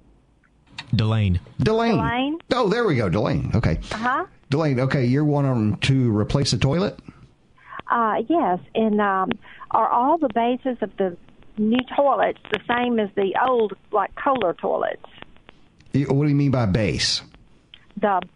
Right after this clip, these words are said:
Speaker 3: the part that touches the floor, the
Speaker 2: Uh,
Speaker 3: bottom of the, on the, on the floor.
Speaker 2: They do have some different shapes now, um, but there is a standard size base. So, uh, you're worried about if you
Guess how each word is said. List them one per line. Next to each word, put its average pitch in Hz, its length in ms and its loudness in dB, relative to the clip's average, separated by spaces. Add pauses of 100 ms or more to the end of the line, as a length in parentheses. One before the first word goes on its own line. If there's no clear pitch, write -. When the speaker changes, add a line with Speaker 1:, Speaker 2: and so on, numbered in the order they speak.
(140)
Speaker 3:
the 190 200 -10
part 254 400 -2
that - 80 -8 (320)
touches 226 380 -2
the 214 60 -6
floor, 190 420 -2 (360)
the 180 160 -2
Speaker 2:
Uh, 185 40 -2
Speaker 3:
bottom 202 300 -2
of 202 60 -4
the, 202 80 -4 (220)
on 180 160 -2
the, 160 160 -6 (260)
on 185 120 0
the 175 60 -2
floor. - 440 -2 (360)
Speaker 2:
They 131 240 2
do 180 340 2
have 143 480 2
some 107 240 2
different 151 320 0
shapes - 600 0
now, 151 420 0 (580)
um, 95 720 2
but 110 340 0
there 123 180 2
is 185 220 2
a 107 80 2
standard 104 680 0 (300)
size 82 580 0
base. - 360 0
So, 101 140 0 (340)
uh, - 180 -2
you're 151 260 2
worried 180 220 2
about 120 320 0
if 110 160 0
you 104 200 0